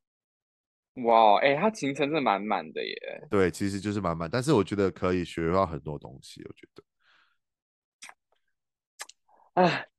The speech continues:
Speaker 1: 八月一，八月一号到九月二号，哎，要开始嘞。
Speaker 2: 对，对，差不多。
Speaker 1: <laughs> 八月一号，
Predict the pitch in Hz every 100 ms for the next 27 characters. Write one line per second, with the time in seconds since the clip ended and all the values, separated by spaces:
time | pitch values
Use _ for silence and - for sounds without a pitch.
0 | _ - 151 160 151 139 - 180 214 190
1 | 185 208 196 - 120 147 143 160 110 87
2 | - _ 147 - 117 92 92 82 147 _
3 | _ _ _ _ - 85 90 90 - 85
4 | 82 82 - 415 - - 233 - 403 -
5 | 240 226 220 - 698